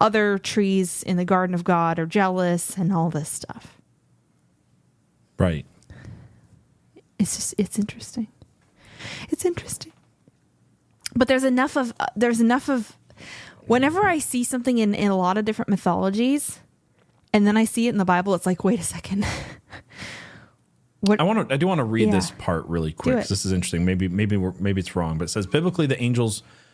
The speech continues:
Speaker 2: which did not keep their first estate, uh, God cast into hell and reserved in eternal chains under darkness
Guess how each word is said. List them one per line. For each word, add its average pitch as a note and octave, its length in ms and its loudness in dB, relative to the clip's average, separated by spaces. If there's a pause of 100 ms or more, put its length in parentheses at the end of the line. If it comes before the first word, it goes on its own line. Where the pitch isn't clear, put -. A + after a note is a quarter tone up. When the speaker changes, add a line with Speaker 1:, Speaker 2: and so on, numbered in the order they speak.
(200)
Speaker 2:
which B2 180 2
did A2 140 -2
not A2 400 0
keep B2+ 220 -4
their A2 120 2
first G2+ 340 -2
estate, E2 520 -4 (640)
uh, F2 260 2
God G2+ 320 0
cast G#2 320 -2
into G#2+ 140 -4
hell F#2 260 0
and F2+ 100 0
reserved F2+ 420 -2
in F#2 240 -2
eternal G2+ 380 -2
chains F2+ 320 -2
under F2+ 220 -2
darkness F2 640 -4